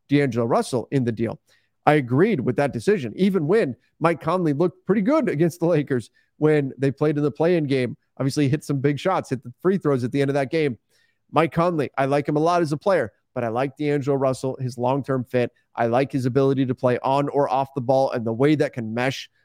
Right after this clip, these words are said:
with Austin Reaves on the offensive end. I like the three-point shooting that he can bring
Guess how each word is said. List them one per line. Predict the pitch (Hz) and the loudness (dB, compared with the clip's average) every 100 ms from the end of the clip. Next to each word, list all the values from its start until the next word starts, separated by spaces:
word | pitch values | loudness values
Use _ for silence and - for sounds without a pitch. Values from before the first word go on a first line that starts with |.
| - | -2
with | 135 | -2
Austin | - 120 - 131 | 2 -2 -2 -2
Reaves | 123 139 123 | 0 0 0
on | 123 | 0
the | 123 | 0
offensive | 127 123 123 113 120 | 0 0 -6 -4 -2
end. | 127 117 _ _ _ - | -2 -4 _ _ _ -4
I | 107 | 0
like | 120 147 | 2 0
the | - | -2
three-point | 120 127 131 - 147 | -2 0 0 0 -2
shooting | - 143 139 | 0 0 0
that | 131 | 0
he | 127 127 | 0 -2
can | 127 | -2
bring | 120 131 127 | 0 0 0